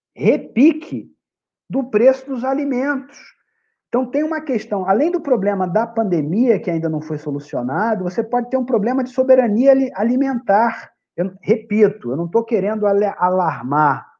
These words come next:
tá certo? Eu tô dizendo é que se con-, por conta da conjuntura econômica, o aumento do dólar, né, é, o aumento do preço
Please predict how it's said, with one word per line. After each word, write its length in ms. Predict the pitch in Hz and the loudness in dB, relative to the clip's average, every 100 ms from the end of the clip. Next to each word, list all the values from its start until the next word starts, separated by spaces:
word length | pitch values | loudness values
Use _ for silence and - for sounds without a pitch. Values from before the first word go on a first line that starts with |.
| _ _ _ _ _ _ _ | _ _ _ _ _ _ _
tá 100 | - | -18
certo? 400 | - - 196 190 | -6 2 4 2
Eu 60 | 170 | -4
tô 100 | 196 | -4
dizendo 320 | 160 185 220 | -2 -2 -2
é 40 | 220 | -4
que 140 | 214 | -6
se 160 | - - | -12 -6
con-, 300 | 226 214 - _ - | -2 -2 -6 _ -10
por 200 | 170 170 | -8 -2
conta 280 | 208 247 226 | 0 0 0
da 140 | 196 | -2
conjuntura 600 | 202 185 175 147 185 185 | -2 -2 -2 -2 2 2
econômica, 680 | 160 131 143 185 156 147 135 | 2 0 2 2 2 0 2
o 120 | 160 | 2
aumento 460 | 147 147 175 180 | 2 2 -2 -4
do 120 | 135 117 | -10 -6
dólar, 840 | 135 160 180 170 147 127 104 - _ _ _ _ _ _ - | 2 6 6 6 4 2 -2 -12 _ _ _ _ _ _ -8
né, 400 | 147 180 190 190 _ _ _ | -2 -2 -4 -12 _ _ _
é, 420 | - 143 147 139 131 | -4 0 4 4 4
o 120 | 156 | 4
aumento 380 | 147 170 190 180 | 4 2 0 -4
do 100 | 151 | -6
preço 380 | 160 165 175 | 0 0 0